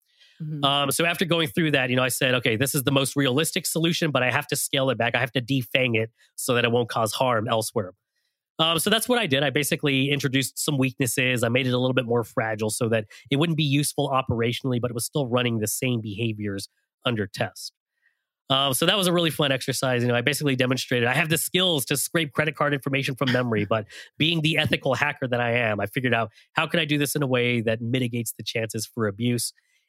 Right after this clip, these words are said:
Speaker 2: In that way, we're emulating behaviors so that we could assess and improve cybersecurity.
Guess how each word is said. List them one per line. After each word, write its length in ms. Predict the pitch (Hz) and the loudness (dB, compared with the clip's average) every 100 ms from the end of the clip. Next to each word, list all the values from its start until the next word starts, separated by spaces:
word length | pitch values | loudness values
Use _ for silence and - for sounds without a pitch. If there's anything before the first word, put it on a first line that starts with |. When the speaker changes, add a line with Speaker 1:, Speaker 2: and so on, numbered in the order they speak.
| - | -2
Speaker 2:
In 120 | 147 | 2
that 200 | 143 143 | 2 2
way, 340 | 131 131 131 | 2 2 2
we're 280 | 117 117 120 131 | 2 0 0 0
emulating 420 | 131 127 127 120 | 2 2 2 0
behaviors 540 | 120 113 113 110 107 | 0 0 0 -2 -2
so 80 | 110 | -4
that 80 | 113 | -4
we 100 | 113 | -4
could 120 | 113 | -4
assess 360 | 110 - 113 - | -2 -2 -2 -2
and 80 | |
improve 300 | 101 - 113 | -4 -2 -4
cybersecurity. 840 | - 110 104 104 - - 98 85 | -4 -6 -6 -8 -10 -8 -8 -10